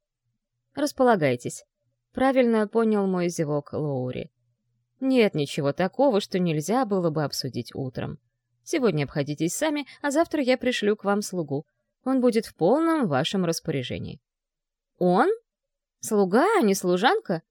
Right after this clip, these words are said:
Раз уж мне придется задержаться, хотелось бы решить некоторые женские проблемы, начиная от гигиены тела, кончая сменной одеждой». «Вы можете говорить с Дантом на любые темы.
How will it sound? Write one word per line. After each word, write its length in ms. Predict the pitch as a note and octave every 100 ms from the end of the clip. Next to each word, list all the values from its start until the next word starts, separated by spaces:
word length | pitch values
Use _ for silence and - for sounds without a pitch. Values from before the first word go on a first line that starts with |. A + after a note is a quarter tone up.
| _ _ _ _ _ -
Раз 240 | C4 C#4
уж 120 | C#4+
мне 140 | B3+ B3+
придется 380 | C4+ B3+ C4 B3+
задержаться, 640 | B3+ A3+ G#3 B3 F#4 B3
хотелось 440 | - G#3+ A3+ G#3+
бы 120 | G3 G#3
решить 340 | A3 G3 G#3
некоторые 720 | G3+ G3 G3+ G3+ F#3+ F#3 F#3+
женские 520 | A3 C#4+ F3 - F3
проблемы, 680 | - B3+ A#3 F#3 D3+ C3+ C3+ _ _ _ -
начиная 440 | F#3+ - A3 G3 G3
от 60 |
гигиены 520 | F3 F3+ G3 G3 G3
тела, 320 | G3+ D#4 F4+ A3+
кончая 440 | D3+ G3+ A#3+ A3+
сменной 540 | - G#3+ F#3+ F#3 E3
одеждой». 520 | C#3+ D#3 D#3+ - - _ _ _ _ _ _ _ _ _ _
«Вы 220 | - D4+ D#4+
можете 380 | D4 C#4 C#4
говорить 360 | A#3 B3 B3 A3+
с 40 |
Дантом 420 | G3+ B3 E4 E4+ C#4+
на 100 | G3+
любые 400 | E3+ E3 A3+ A#3+
темы. 380 | - C#3 D3